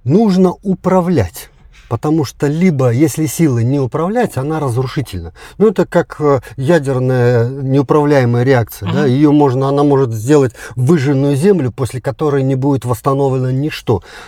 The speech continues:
Speaker 1: Ну, и долго
Speaker 2: Да,
Speaker 1: будет
Speaker 2: да.
Speaker 1: восстанавливаться и территория, и отношения, и связи, и контакты,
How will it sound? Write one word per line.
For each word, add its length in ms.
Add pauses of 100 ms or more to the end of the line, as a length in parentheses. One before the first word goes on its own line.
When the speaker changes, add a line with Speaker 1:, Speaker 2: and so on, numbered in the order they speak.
(360)
Speaker 1:
Ну, 160
и 160
долго 300
Speaker 2:
Да, 60
Speaker 1:
будет 220
Speaker 2:
да. 80
Speaker 1:
восстанавливаться 760
и 100
территория, 800
и 180
отношения, 920
и 120
связи, 500
и 60
контакты, 680